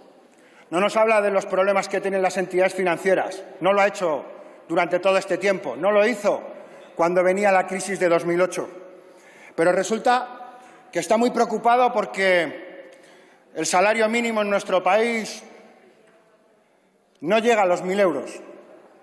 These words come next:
Y están muy preocupados porque dice que eso destruye el empleo. Hay que tener muy poca vergüenza, muy poca, para decir esto en un país como el nuestro. ¿De qué vivienda estamos hablando cuando la gente con el salario mínimo cobra menos de mil pavos?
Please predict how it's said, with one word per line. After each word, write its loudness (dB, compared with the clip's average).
Y -6
están 0
muy 0
preocupados 0
porque -4
dice -2
que -4
eso -2
destruye -2
el -4
empleo. 0
Hay 2
que 0
tener -2
muy -2
poca 0
vergüenza, -2
muy 4
poca, -2
para 2
decir 2
esto 0
en -2
un -2
país 0
como -2
el 0
nuestro. -2
¿De -2
qué 2
vivienda 2
estamos -2
hablando 0
cuando 2
la 2
gente -4
con 0
el 0
salario 0
mínimo 0
cobra 2
menos 0
de -2
mil -4
pavos? -8